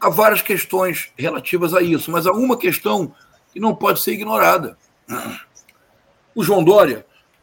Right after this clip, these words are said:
<coughs> foi alçado à condição de candidato à prefeitura de São Paulo porque o então governador Geraldo Alckmin, amigo do João Dória de décadas,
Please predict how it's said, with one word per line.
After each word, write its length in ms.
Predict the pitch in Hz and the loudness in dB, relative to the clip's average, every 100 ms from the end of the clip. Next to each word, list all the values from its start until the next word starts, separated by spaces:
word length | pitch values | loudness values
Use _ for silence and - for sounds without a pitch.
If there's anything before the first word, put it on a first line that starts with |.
| - | 0
<coughs> 480 | - - 113 82 - | 2 2 -4 -10 -14
foi 200 | - 196 | -2 4
alçado 720 | 196 185 - 180 165 131 98 - _ _ _ _ _ _ | 6 4 2 2 4 2 -4 -16 _ _ _ _ _ _
à 80 | 143 | -4
condição 440 | - 185 - 175 | -4 -6 -6 -6
de 100 | 170 | -6
candidato 540 | - 180 143 160 147 123 | -6 -6 -4 -2 -2 -6
à 20 | |
prefeitura 480 | 165 151 131 147 147 | -10 -8 -8 -8 -8
de 80 | - | -8
São 160 | 143 | -10
Paulo 420 | 123 156 143 113 - _ - _ _ _ _ - | -2 0 0 -2 -14 _ -20 _ _ _ _ -8
porque 240 | 180 190 | -4 0
o 100 | 190 | 0
então 280 | 180 - 226 | -2 -4 -4
governador 460 | 196 180 165 170 | -2 -2 0 -2
Geraldo 420 | 135 147 147 143 160 | 0 -2 -2 -2 0
Alckmin, 440 | 180 - 110 98 _ _ _ _ _ | 0 -2 -14 -14 _ _ _ _ _
amigo 320 | 151 160 190 | -2 -2 -4
do 120 | 190 156 | -4 -2
João 220 | 175 160 | -2 -2
Dória 460 | 147 147 131 117 | 0 0 -2 -6
de 140 | 117 127 | -12 -6
décadas, 640 | 180 185 - 127 104 - | 0 0 -2 -14 -16 -20